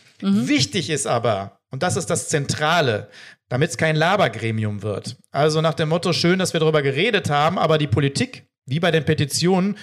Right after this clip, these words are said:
Speaker 2: interessiert das sowieso nicht. Wir hatten
Speaker 1: Mhm.
Speaker 2: einen Klimarat, aber die Ergebnisse hat niemanden im Bundestag interessiert. Niemanden.
Speaker 1: Mhm.
Speaker 2: So, da haben einige zwar getan vorher, waren dann sogar Schirmherr oder was auch immer von irgendwelchen,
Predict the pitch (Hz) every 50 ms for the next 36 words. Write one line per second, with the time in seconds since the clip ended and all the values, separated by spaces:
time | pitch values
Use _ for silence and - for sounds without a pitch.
0 | - - 165 156 190 190 185 196 208 208 196 170 - 190 170 185 175 160 165 208
1 | 208 190 160 113 107 113 - - - _ - - - 131 120 139 185 208 226 196
2 | 175 151 135 - - 143 147 175 180 180 185 180 185 190 208 220 214 - 156 156
3 | 156 156 143 160 135 135 135 165 170 - 170 123 - 151 143 - - 120 127 139
4 | 170 185 175 156 98 104 139 135 127 135 139 139 131 110 - 147 127 - 123 113
5 | 120 123 113 - 123 110 104 - - _ - 104 107 117 123 123 117 101 95 190
6 | 190 190 185 185 196 214 214 151 143 - - - 127 139 139 127 113 - 110 110
7 | 120 139 156 156 156 160 160 147 151 147 - 156 143 139 135 - - - 139 156
8 | 180 190 190 175 - - 160 160 165 160 147 139 117 110 120 123 123 113 120 107
9 | 113 110 - - - 170 180 185 170 156 123 139 143 151 156 156 147 127 120 120
10 | 120 135 - - 123 110 - 233 214 214 170 160 - 156 - 151 143 139 143 139
11 | 143 143 131